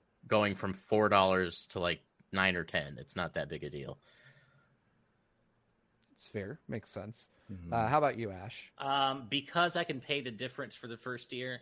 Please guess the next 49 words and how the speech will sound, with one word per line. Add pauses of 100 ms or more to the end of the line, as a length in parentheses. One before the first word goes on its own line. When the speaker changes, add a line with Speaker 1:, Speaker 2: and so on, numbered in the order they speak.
Speaker 4:
yes. (120)
Um, (120)
but
if
I
had
to,
like, (320)
pay
the
full
price
on
top
of
what
I'd
already
subscribed
to,
like,
my
base
subscription, (440)
probably
not. (180)
I
gotta
say,
um, (840)
I
guess,
and,
and,
and
we'll
see.
I'll,
I'll
plead
the
fifth
in
terms
of,
will
I
renew
it